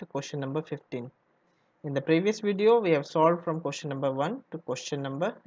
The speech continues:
eight. So let us start with question number nine. So let us see what is the question number nine. Okay, so this is the question number nine.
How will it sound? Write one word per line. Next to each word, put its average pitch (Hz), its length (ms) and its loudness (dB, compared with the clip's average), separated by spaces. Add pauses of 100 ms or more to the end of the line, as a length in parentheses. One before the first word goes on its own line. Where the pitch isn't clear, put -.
(140)
eight. 123 160 -6 (640)
So - 100 2
let 156 180 6
us 226 120 4
start 214 300 4 (200)
with 156 180 -2
question 151 320 -2
number 143 280 0
nine. 147 400 -2 (500)
So 143 100 -2
let 139 220 0
us 170 180 0
see 208 180 -2
what 165 200 0
is 151 140 -2 (240)
the 139 80 -2
question 139 380 -4
number 143 200 -2
nine. 151 320 0 (4000)
Okay, 170 200 0
so 151 100 -4
this 160 240 -2
is 196 140 -8
the 196 120 0
question 175 360 -4
number 160 220 0
nine. 175 380 -4